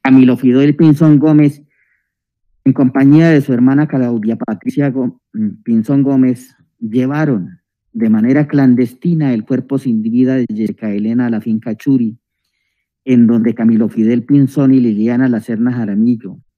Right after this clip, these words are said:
el día diecinueve de noviembre de dos mil dieciséis, en horas de la tarde, incineraron su cadáver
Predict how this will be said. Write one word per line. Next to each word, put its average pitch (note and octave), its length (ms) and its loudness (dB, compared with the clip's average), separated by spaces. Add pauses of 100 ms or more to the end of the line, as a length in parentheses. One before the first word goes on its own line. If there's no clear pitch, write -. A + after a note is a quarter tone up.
(520)
el G2+ 120 -4
día A#2+ 260 0
diecinueve A2+ 680 -2
de A#2 120 -2
noviembre A2 460 -2
de A#2 60 -2
dos G#2 180 -4
mil A2 160 -4
dieciséis, A2+ 560 -6
en A2+ 120 -6
horas A2+ 200 -10
de A2 80 -12
la A2 140 -8
tarde, C3+ 420 -10 (500)
incineraron A2 720 -6
su A2 140 -18
cadáver G2+ 460 -12